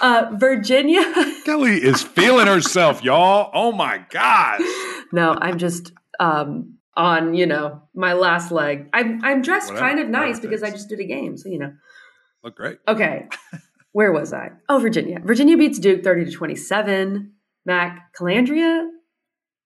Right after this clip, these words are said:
Speaker 1: he, I think he's your guy. I think he's your
Speaker 2: Oh,
Speaker 1: guy.
Speaker 2: yeah.
Speaker 1: I just thought Virginia had been so close, and they weirdly now have won six in a row, or six,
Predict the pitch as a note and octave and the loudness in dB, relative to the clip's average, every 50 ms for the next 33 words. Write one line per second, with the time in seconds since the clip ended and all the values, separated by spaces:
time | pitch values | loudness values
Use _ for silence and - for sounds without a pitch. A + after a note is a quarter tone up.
0 | _ _ - - F3+ G#3 A3+ A3+ G3 A3 A3 C4+ D#4+ - - A4+ A#4 A#4 - F#4+ | _ _ -12 -8 -6 -6 -4 -4 -4 -2 0 -2 -2 -2 -2 -4 -4 -2 -4 -2
1 | - E3+ D3+ A3+ D4 A#3+ - - - - - F3 F3 F#3 C4 D4 D4 - F4 E4 | -2 -2 -2 0 -2 -2 -2 -6 -10 -14 -14 -10 -4 -4 -4 -4 -2 -4 -4 -4
2 | E4+ F4 - C4+ A#3+ A#3 A3+ A3+ A3+ A3+ A3+ A3+ - - - E3+ - _ _ _ | -4 -4 -2 0 2 2 2 0 0 -4 -8 -12 -18 -20 -20 -20 -20 _ _ _
3 | - - C4 C4+ D4 D4+ - - D#4+ E4+ E4 B3 C4 C4 C#4 C#4+ D4 D4 A#3+ G#3+ | -6 -4 -4 -4 -4 -6 -2 2 2 2 2 2 -2 -2 0 0 2 0 2 2
4 | A3 A3 A3+ - A3+ A3 G#3+ - - F3+ F3+ F#3 - - - - D#4+ E4+ F4+ C#4 | 2 2 0 0 -2 -4 -6 -4 -2 0 0 0 -2 -4 -6 -2 0 0 0 0
5 | - - C4 C4 G#3 F3 E3+ G3 G3+ B3+ D4 C#4+ D4+ D#4+ D4 B3+ G#3 F#3 G3 A3+ | 0 0 0 0 0 -2 -4 -2 -2 -2 -2 -2 -2 -2 0 0 0 2 2 2
6 | B3 B3+ A3 A3+ G#3 G3+ G3+ - - - B3+ B3+ - - C#4+ B3 G3+ E3+ D#3 D3+ | 0 0 -2 -4 -4 -6 -6 -8 -6 -6 -6 -6 -4 -6 -4 -4 -2 0 0 0
7 | D#3+ F#3 A#3 D4 E4+ - - _ _ _ _ _ _ _ _ _ _ _ - G#3+ | 0 0 -2 -4 -8 -12 -18 _ _ _ _ _ _ _ _ _ _ _ -8 -4
8 | A3 D#4+ F4+ F4+ | -2 -2 0 0